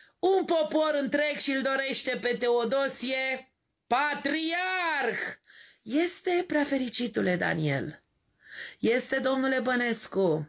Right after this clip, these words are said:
Este, înalți ierarhi. Dragi români, nu vă mai duceți după fentă. D N A-ul urmărește trei lucruri. Unu,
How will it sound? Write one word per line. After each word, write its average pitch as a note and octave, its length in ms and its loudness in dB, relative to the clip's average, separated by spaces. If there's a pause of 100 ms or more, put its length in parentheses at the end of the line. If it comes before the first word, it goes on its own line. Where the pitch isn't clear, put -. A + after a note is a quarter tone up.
(140)
Este, G#3+ 440 0
înalți A3 380 0
ierarhi. G3+ 640 -2 (320)
Dragi F4+ 440 2 (120)
români, F4 460 -2 (320)
nu D#4+ 320 2
vă E4 220 0
mai D#4 260 0
duceți D4 400 0
după C#4 360 0
fentă. A#3+ 760 -2 (880)
D F3 120 -4
N D#4+ 180 4
A-ul E4 720 0 (1200)
urmărește C#4 760 2
trei D4+ 300 2
lucruri. - 600 -4
Unu, F4+ 480 2